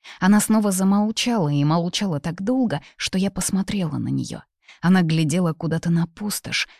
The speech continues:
глаза у неё затуманились, словно она мысленно унеслась в другое время. Потом что-то заставило её очнуться. Она слегка качнула головой, едва заметно улыбнулась и продолжала.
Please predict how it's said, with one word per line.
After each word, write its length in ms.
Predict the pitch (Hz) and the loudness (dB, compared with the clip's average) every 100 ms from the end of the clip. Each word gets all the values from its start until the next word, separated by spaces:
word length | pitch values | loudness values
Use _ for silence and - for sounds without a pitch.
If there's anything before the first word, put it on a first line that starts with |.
| - | -8
глаза 400 | 165 175 175 196 | -2 0 0 0
у 100 | 180 | 0
неё 260 | 151 143 131 | 0 0 -2
затуманились, 760 | 147 143 156 165 190 185 185 | -6 -4 -2 0 0 -2 -4
словно 460 | - 170 180 190 185 | -6 -4 -2 0 0
она 140 | 190 | 2
мысленно 560 | 196 214 247 247 233 226 | 2 2 0 0 0 2
унеслась 540 | 220 208 - 208 202 185 | 2 2 -2 -4 -6 -6
в 100 | 170 | -4
другое 420 | 175 180 175 170 | -4 -2 -2 -2
время. 400 | 175 151 131 123 - _ _ _ _ | -4 -4 -4 -8 -16 _ _ _ _
Потом 320 | - 156 151 143 | -8 -2 0 0
что-то 400 | - 151 151 143 | -2 -4 -4 -4
заставило 560 | 143 143 151 147 143 | -4 -4 -4 -2 -2
её 320 | 147 147 147 | -2 -2 -4
очнуться. 560 | 151 - 202 202 - - _ _ - | -4 -4 -2 -4 -6 -10 _ _ -8
Она 200 | 170 196 | 2 2
слегка 440 | 185 165 170 - 175 | 2 0 -4 -4 -8
качнула 560 | - 165 - 185 156 | -6 -6 0 2 2
головой, 560 | 139 143 156 180 233 226 - - | -2 -2 -2 0 -2 -2 -10 -4
едва 340 | 170 190 214 | 0 2 2
заметно 480 | 208 208 208 190 185 | 2 2 2 2 2
улыбнулась 720 | 175 185 185 196 233 233 - | 2 0 2 2 2 -2 -4
и 40 | 208 | -8
продолжала. 800 | - 190 185 196 180 151 143 | -6 -4 -4 -4 -4 -6 -8